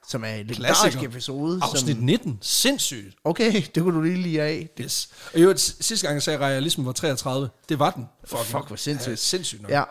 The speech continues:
Speaker 1: det er også, øh, det er lige over Cocaine Cowboys, hvor, øh, Cocaine Bear indgår.
Speaker 2: Ja.
Speaker 1: Og vi har set, der kommer en film i
Speaker 2: Den er kommet.
Speaker 1: Det behøver ikke.
Speaker 2: Og nu kommer der også noget med en meth alligator og sådan
Speaker 1: Ja,
Speaker 2: noget.
Speaker 1: det har vi også set.
Speaker 2: Stop, stop,
Speaker 1: Vi har
Speaker 2: stop.
Speaker 1: set det.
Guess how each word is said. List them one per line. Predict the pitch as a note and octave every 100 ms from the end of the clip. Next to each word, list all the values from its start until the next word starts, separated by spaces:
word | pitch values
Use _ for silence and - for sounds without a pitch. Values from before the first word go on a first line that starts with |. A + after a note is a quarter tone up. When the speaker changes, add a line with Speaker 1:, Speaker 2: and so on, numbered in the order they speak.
| -
Speaker 1:
det | C3+
er |
også, | C#3+ -
øh, | C#3 B2+ A#2+ A#2
det | A#2+
er | D#3+
lige | A#3
over | A3+ F#3
Cocaine | - D3 F#3+ F#3
Cowboys, | - F3+ F3+ C#3 C#3+ -
hvor, | C#3 C3+ B2
øh, | A2+
Cocaine | - C3 D#3+ F3+ G#3
Bear | C#3+ B2 C3 _
indgår. | C#3 D3 C#3+ A#2 - D3
Speaker 2:
Ja. | C#3 - - E3+
Speaker 1:
Og | C3+
vi | C3+
har | - G#3+
set, | C#3+ G#3 F#3+
der | C#3
kommer | - G3+ G#3+ D#3
en | C#3
film | - B3 F#3+ A2+ - -
i | D#3 D3 - -
Speaker 2:
Den | - C#3
er | C#3
kommet. | - C#3 C3+ A#2 - -
Speaker 1:
Det | F3
behøver | C#3+ - F#3 A3 E3
ikke. | - - - - -
Speaker 2:
Og | C#3
nu | C#3 -
kommer | F#3 D3+
der | D3
også | D#3 D#3+
noget |
med | C#3+
en | C3+
meth | C#3 E3 -
alligator | C3+ C#3+ B2+ A#2
og | A#2
sådan | A2+ C#3
Speaker 1:
Ja, |
Speaker 2:
noget. | B2 - -
Speaker 1:
det | -
har | D3+ E3
vi | C#3
også | B2+
set. | - A2
Speaker 2:
Stop, | D3+ D3
stop, | - C3+
Speaker 1:
Vi | D3
har | D#3+
Speaker 2:
stop. | D#3
Speaker 1:
set | D#3
det. | -